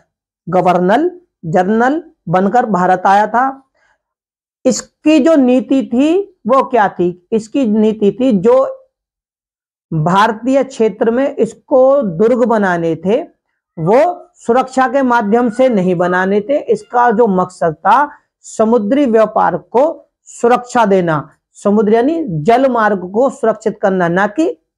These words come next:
स्थल मार्ग के द्वारा अपने व्यापार को सुरक्षित, जल मार्ग पर इसकी ज्यादा विशेषकर ध्यान देना था। तो इसलिए इसकी नीति क्या थी?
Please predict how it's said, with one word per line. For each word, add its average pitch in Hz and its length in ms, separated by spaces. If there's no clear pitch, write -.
स्थल 233 380
मार्ग 208 380
के 226 80
द्वारा 175 320
अपने 220 420
व्यापार 165 380
को 160 140
सुरक्षित, 156 320
जल 240 280
मार्ग 277 340
पर 277 120
इसकी 269 260
ज्यादा 202 340
विशेषकर 226 560
ध्यान 214 420
देना 185 280
था। 175 200
तो 214 140
इसलिए 240 460
इसकी 254 240
नीति 240 280
क्या 233 200
थी? 269 260